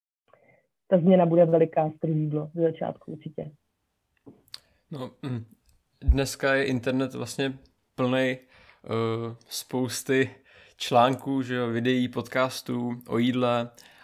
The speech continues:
Speaker 2: a, eh, už jsem se hodněkrát setkal s tím, že spousta lidí má vlastně důsledkem tohodle nezdravý vztah k jídlu, že se buď to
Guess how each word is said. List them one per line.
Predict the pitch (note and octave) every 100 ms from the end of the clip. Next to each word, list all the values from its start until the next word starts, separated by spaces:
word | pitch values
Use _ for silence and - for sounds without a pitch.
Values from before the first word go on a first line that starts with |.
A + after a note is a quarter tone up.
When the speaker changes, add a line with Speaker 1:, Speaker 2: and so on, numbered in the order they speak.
| -
Speaker 2:
a, | A2+ A2+ A2 A2+ A2 A2 A2 -
eh, | A#2 A2 G#2+ G#2+ G#2 -
už | -
jsem | C#3+
se | C3
hodněkrát | D3 C3+ C#3 - D3
setkal | - C3 - C#3+
s | D3 -
tím, | B2 A#2+
že | C#3 C3+ - - _ -
spousta | - - C3 B2+ - C#3+
lidí | C#3+ C3 A#2+ B2+ C#3 - _ _ _ _ _ -
má | A#2+ A#2+ A#2+ A#2+ A#2+ A#2 - -
vlastně | C3 A2+ -
důsledkem | B2+ D3 D3 D3 C#3+ C#3+ C#3 C3+
tohodle | C3 C3 C3 C3+ C#3 - _ _ _ -
nezdravý | B2+ C#3 B2+ C3+ C#3 C#3+
vztah | - - D3 -
k | -
jídlu, | C#3 C#3+ A2
že | G#2+ A2+ A2 A2 - - C#3+
se | - A#2+
buď | A#2+ A#2
to | B2 A#2+ A#2